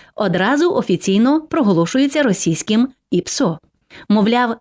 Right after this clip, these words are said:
не вірте, що хтось десь заробляє на непрозорих тендерах.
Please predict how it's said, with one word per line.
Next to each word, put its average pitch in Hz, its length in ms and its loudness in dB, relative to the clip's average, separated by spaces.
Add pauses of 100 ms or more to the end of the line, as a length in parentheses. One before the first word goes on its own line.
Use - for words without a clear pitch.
(100)
не 240 200 2
вірте, 262 440 0
що - 220 -2
хтось 262 400 -2
десь 196 460 -2
заробляє 240 760 0
на 294 140 2
непрозорих 180 520 -2
тендерах. 170 540 -2